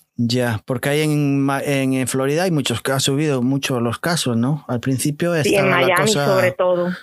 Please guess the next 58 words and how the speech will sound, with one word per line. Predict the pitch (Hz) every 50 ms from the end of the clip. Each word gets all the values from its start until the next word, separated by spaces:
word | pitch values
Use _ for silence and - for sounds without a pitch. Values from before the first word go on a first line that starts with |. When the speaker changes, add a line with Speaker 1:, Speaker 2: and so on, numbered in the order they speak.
| - _
Speaker 1:
Sí, | - - - - 127 120 120 113 104
sí, | - - 120
Speaker 2:
Sí. | 110 -
Speaker 1:
sí, | - - 117 113 98
sí. | - - - 120 117 113 - - - - -
Aquí | - 135 - - 151
en | 170 170
New | 170 160
Jersey | 170 175 185 - - 180
también | - 175 170 180 185 180
al | 170 156
principio, | 156 156 147 - 180 190 185 160 143
pero | - 147 147 175
ahora | 208 233 240
ha | 240
bajado | 226 175 151 208 214 202
bastante, | 190 156 - - 156 147 147 - - 117 107 104
ya | 117 131 143 151 156
no | 160 160 160 156
es | 139 -
como | - 151 147 147 139
al | 139
Speaker 2:
Ay, | 139
Speaker 1:
principio. | - 135 127 110 - 180 190 190 202
Speaker 2:
qué | 196 170
bueno. | 170 165 165 160 160 165 170 165 165 - - - _ _ -
Speaker 1:
Pero, | 139 135 131 131 127 127 131 127 127 127 123 123
uf, | 117 - - 185
yo, | 196 120 127 131 120
yo, | 104 104 101 107
aquí | 110 110 - - 147
nos | 139 147 139
cuidamos | - - 131 127 - 127 127 120
también | - 120 120 120 120 123
mucho, | 139 135 - - 113 110 110 110 113 127 123
yo | 123 127 123
no | 104 90
sé. | 90 - 101 - - _ _
Hay | - 127 123
mucha | 135 160 165 180 170
Speaker 2:
Claro. | 160 156 160
Speaker 1:
gente | 196 -
que | 160 151
no, | 147 147 139 135
no | 135 131 123 123 123 123 117 117
le, | 120 120 117 113 113
no | 113 113 117 123 123 120 117
le | 120 117 113 117
presta | 117 - - 127 117 - 123
atención, | 120 107 117 113 104 - 175 127 110
piensa | - 113 113 113 117 117
que | 113 107 110
esto | 107 - - 117
no | 113 117
es | 117
nada, | 156 190 147 110 113
pero | 117 104 110
yo, | 110 117 123